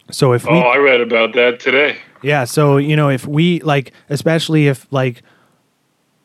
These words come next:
Speaker 1: older people with a shorter life inspect-, expectancy are the ones that are dying at a rapid rate from this, like, how do you know if it was the virus that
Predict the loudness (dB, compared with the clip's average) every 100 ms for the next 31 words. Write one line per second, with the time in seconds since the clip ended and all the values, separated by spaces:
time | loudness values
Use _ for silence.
0 | _ _ -4 2 4 4 2 -2 0 2
1 | 2 2 0 -2 -2 0 2 2 0 -4
2 | -4 -6 -6 -4 -6 -6 -10 _ -8 -8
3 | -8 -6 -6 -4 -6 -6 -4 -2 -2 -2
4 | -2 -2 -2 -2 -4 -4 -4 -4 -4 -4
5 | -4 -4 -4 -4 -2 -4 -6 -8 -6 -6
6 | -6 -4 -2 -2 -4 -8 -8 -6 -4 -2
7 | -2 0 2 0 0 -2 -2 -2 -4 -4
8 | -4 -2 -2 -2 -6 -8 -6 -6